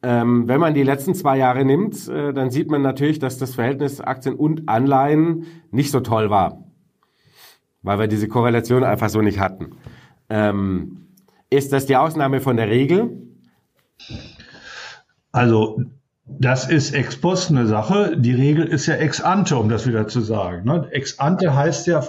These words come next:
Speaker 2: vorher weiß ich, dass ich diversifiziere. Das ist einfach ne-, das Tolle beim Diversifizieren ist,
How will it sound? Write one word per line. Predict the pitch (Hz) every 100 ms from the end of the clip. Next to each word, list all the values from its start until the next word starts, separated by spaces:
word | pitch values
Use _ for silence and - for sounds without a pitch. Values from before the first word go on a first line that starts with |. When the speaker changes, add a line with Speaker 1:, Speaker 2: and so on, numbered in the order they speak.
| -
Speaker 2:
vorher | - - 175 226 180 127 117
weiß | 117 120 131
ich, | 160 190 - -
dass | 120 110
ich | 117 -
diversifiziere. | 120 113 107 104 110 - 123 143 165
Das | 127 113 139
ist | -
einfach | 123 - 117 -
ne-, | 123 127 131
das | 127 -
Tolle | 170 220
beim | 185 139 147
Diversifizieren | 147 139 127 131 - 165 170
ist, | - -